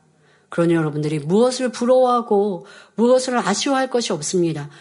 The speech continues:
하나님의 원칙은 그대로 그 자리에 있기 때문에 우리가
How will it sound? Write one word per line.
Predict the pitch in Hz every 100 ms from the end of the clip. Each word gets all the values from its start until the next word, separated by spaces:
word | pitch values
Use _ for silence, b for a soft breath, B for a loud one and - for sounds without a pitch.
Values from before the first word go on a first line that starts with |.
| B B
하나님의 | - 240 233 208 170 135
원칙은 | 180 196 226 - 202 208 160
그대로 | - 160 160 151 156 247 247
그 | 254
자리에 | 262 240 233
있기 | 214 - 170
때문에 | 147 127 131 139 B B B B
우리가 | 190 165 156 139